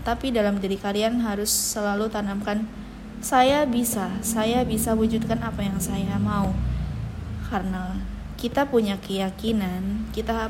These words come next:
punya kemauan, berarti kita harus berusaha dan nggak boleh menyerah sebelum apa yang kita mau itu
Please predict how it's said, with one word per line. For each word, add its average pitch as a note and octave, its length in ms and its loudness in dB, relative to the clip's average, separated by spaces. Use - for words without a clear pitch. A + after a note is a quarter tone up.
punya G3+ 240 0
kemauan, G3 640 0
berarti G3 320 -4
kita G#3+ 420 0
harus G3 300 0
berusaha G3+ 560 2
dan F#3 320 -2
nggak G3 280 0
boleh G3 400 0
menyerah G3+ 520 0
sebelum G3 680 0
apa G#3+ 260 -2
yang G#3+ 220 -2
kita G#3+ 240 -4
mau G3 300 -2
itu B3+ 320 4